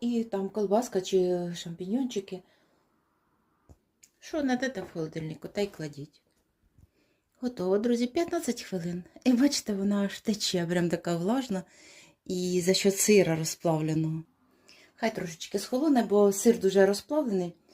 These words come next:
і, так сказати, встаканиться. Е, якщо вона буде холодна повністю,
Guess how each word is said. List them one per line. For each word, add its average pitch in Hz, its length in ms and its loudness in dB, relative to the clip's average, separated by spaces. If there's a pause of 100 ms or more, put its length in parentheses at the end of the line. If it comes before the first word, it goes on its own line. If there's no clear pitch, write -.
(280)
і, 185 320 -6
так - 140 -4
сказати, 160 320 -12
встаканиться. 151 680 -12 (800)
Е, 175 340 -4
якщо 240 400 2
вона 208 200 4
буде 190 220 4
холодна 262 460 4
повністю, 175 640 0